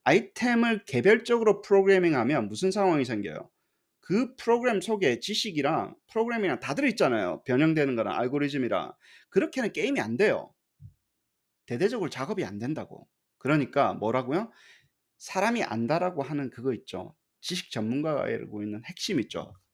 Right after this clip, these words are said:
제너레이팅 다 빼고 그것을 온톨로지화 시켜서 모형화 시켜서 가져 들어오는 그것을 온톨로지 모형을 만들고 템플릿은 구조에 맞춰서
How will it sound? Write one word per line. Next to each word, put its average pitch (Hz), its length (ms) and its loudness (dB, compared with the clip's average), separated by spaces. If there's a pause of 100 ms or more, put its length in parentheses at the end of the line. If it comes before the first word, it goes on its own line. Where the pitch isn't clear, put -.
제너레이팅 147 560 -2
다 - 220 -8
빼고 156 440 2 (240)
그것을 110 380 -6
온톨로지화 123 920 -4
시켜서 - 420 -8
모형화 113 520 2
시켜서 - 420 -2
가져 123 380 0
들어오는 107 360 0
그것을 113 480 0 (240)
온톨로지 117 520 2
모형을 101 400 2
만들고 98 640 -2 (480)
템플릿은 185 880 0
구조에 143 380 2
맞춰서 107 420 -2